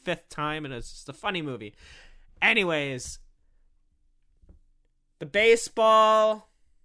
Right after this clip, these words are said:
gods should be proud of what Rob Manfred did. And I think the sports gods could be proud of that too, 'cause it also sets standards for other sports to say, "Hey, if you're hosting an event in a place where,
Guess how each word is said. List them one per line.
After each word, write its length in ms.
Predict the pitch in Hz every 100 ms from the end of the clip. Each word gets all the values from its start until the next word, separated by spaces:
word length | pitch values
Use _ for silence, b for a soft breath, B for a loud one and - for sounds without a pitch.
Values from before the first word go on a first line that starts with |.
| _ _ _ - _ -
gods 880 | 139 185 190 185 180 156 - - - _ _ _
should 240 | - 185
be 120 | 160
proud 460 | 143 - 143 107 92 - - - -
of 220 | - 156 160
what 240 | 180 -
Rob 240 | 185 170
Manfred 560 | 160 156 151 - 147 117
did. 300 | 123 143 175 _ _ _ _ _ _ _ _ _
And 140 | 254 269
I 60 |
think 200 | 269 285
the 80 | 262
sports 400 | - - 285 -
gods 540 | 247 196 113 - - - _ _ _ _
could 160 | - 190
be 120 | 180
proud 260 | 170 180 175
of 40 |
that 200 | 180 175
too, 300 | - 233 180
'cause 200 | - 196
it 120 | 208
also 260 | 220 254 254
sets 260 | - 226 -
standards 480 | - 220 233 226
for 120 | - 226
other 160 | 220
sports 600 | 208 - 277 220 - - - _ _ _ _ _ _ _
to 140 | 208
say, 320 | 190 226 214 202
"Hey, 320 | 254 247 175
if 100 | 165
you're 140 | 208
hosting 300 | 220 214 214
an 40 | 202
event 300 | 208 226 214
in 80 |
a 40 | 190
place 400 | - 220 233 -
where, 360 | 214 196 180